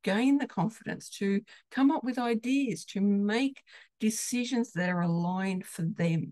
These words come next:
It's just incredible. And the chakras are one of the main ways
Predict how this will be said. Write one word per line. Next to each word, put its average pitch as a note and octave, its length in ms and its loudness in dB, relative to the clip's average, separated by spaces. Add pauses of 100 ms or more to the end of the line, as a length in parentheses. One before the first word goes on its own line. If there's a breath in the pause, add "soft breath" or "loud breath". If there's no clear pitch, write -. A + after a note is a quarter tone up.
It's F#3+ 200 -6
just - 460 -8
incredible. F#3+ 1120 0 (540 loud breath)
And G#3+ 160 8
the G#3+ 40 6
chakras G#3+ 640 0
are F#3+ 80 -2
one F3+ 260 2
of B3+ 100 -2
the C#4 80 -2
main G3+ 540 2
ways F3 580 -2